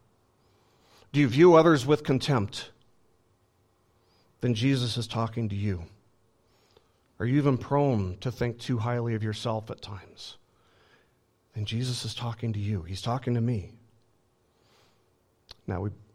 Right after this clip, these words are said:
better get to the parable. I just want to make sure that you understand that Jesus isn't just talking to these religious leaders. He's not just talking to,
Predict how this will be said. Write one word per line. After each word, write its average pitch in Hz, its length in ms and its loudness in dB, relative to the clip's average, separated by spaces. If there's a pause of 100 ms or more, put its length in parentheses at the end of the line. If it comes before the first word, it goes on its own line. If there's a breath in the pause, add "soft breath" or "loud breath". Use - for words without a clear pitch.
(140)
better 113 160 -2
get 107 160 -8
to - 100 -12
the 87 60 -10
parable. 95 440 -8 (400 loud breath)
I 139 60 2
just 190 140 -2
want 226 100 6
to - 20 6
make 175 140 4
sure 196 180 8
that 180 120 8
you 180 100 10
understand 185 580 8
that 139 120 2
Jesus 180 520 6 (280 loud breath)
isn't 214 300 12
just 202 220 6
talking 180 440 6
to 156 80 6
these 151 240 4
religious 156 560 6
leaders. 147 440 6
He's 170 180 2
not 202 200 8
just 175 200 0
talking 160 440 4
to, 139 240 2